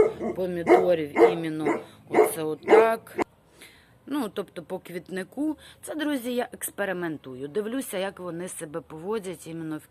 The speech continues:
квітниках. То це, е, що я вам вже скажу на даний час, коли багато томатів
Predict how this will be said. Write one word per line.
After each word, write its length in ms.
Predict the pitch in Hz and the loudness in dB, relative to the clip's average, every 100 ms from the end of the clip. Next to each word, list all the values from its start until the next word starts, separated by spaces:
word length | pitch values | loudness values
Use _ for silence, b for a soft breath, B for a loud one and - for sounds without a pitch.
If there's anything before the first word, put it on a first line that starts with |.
| - | -18
квітниках. 680 | 143 135 139 - 110 - - B B B | -16 -12 -14 -14 -20 -20 -20 B B B
То 180 | - 240 | -2 0
це, 480 | 240 - 214 208 202 | 0 -2 0 0 0
е, 300 | 165 170 170 160 | -4 -4 -4 -6
що 180 | - 190 | -10 -6
я 80 | 196 | -4
вам 200 | 196 185 | -4 -4
вже 280 | 156 185 | -4 -4
скажу 480 | 170 - 170 151 165 | -4 -4 -6 -6 -8
на 160 | 151 165 | -4 -4
даний 420 | 156 165 156 151 | -2 -2 -2 -6
час, 320 | - 151 135 | -6 -6 -6
коли 260 | - 156 160 | -8 -6 -4
багато 500 | 139 165 156 143 143 | -2 -2 -2 -4 -8
томатів 600 | - 139 139 131 - | -8 -6 -6 -8 -10